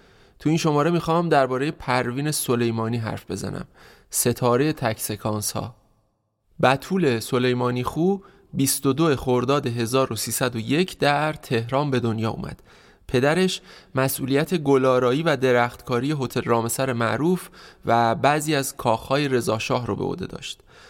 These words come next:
در واقع استاد این کار بود و همین ارتباطش با خاندان پهلوی باعث می‌شه یه روز،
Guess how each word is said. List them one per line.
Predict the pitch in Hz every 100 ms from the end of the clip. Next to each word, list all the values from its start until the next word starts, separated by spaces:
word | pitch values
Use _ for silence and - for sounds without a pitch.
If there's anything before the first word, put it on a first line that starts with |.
| -
در | 123 143
واقع | 151 175
استاد | 170 - 165 170
این | 160 151
کار | 151 139
بود | 110 107
و | 110 110
همین | 107 139 156 127 117
ارتباطش | 117 120 127 135 117 -
با | 110 107 104
خاندان | - 104 110 120
پهلوی | 110 113 113 110 110 170 190 - - - -
باعث | 123 151 143
می‌شه | 123
یه | 117 127 175
روز، | 214 214 185